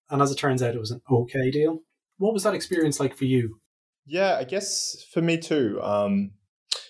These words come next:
Speaker 2: you know, coming here to a different country, it wasn't really the exact role that I had my heart set on, um, in
Speaker 1: Mm-hmm.
Speaker 2: terms of the task that I'd be doing, but it was still gonna be something where I could be, um, learning and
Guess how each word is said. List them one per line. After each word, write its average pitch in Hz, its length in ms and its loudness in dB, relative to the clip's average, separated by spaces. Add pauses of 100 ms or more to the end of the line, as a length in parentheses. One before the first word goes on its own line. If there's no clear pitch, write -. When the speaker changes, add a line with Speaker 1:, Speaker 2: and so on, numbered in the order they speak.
(140)
Speaker 2:
you 113 80 -2
know, 120 100 6
coming 160 320 0
here 151 420 0 (140)
to 113 580 -2
a 120 80 0
different 123 300 0
country, 123 280 0
it 104 80 0
wasn't 139 320 0 (120)
really 139 540 0
the 110 520 -4 (240)
exact 120 600 2
role 123 260 2
that 113 100 0
I 107 40 -2
had 104 160 -4
my 104 120 -4
heart 98 300 -2
set 135 180 0
on, 202 220 -4 (520)
um, 104 460 0
in - 80 -2
Speaker 1:
Mm-hmm. - 20 2
Speaker 2:
terms 107 300 4
of 101 180 -4
the 107 80 -6
task 143 340 2
that 143 80 0
I'd 131 80 0
be 135 60 -4
doing, 156 260 2
but 135 100 0
it - 60 -4
was 117 140 -8
still 185 160 4
gonna 185 120 4
be 151 120 2
something 123 320 -4
where 110 140 4
I 107 60 4
could 107 220 -8
be, 107 360 0
um, 101 520 -2
learning 113 680 0
and 98 560 0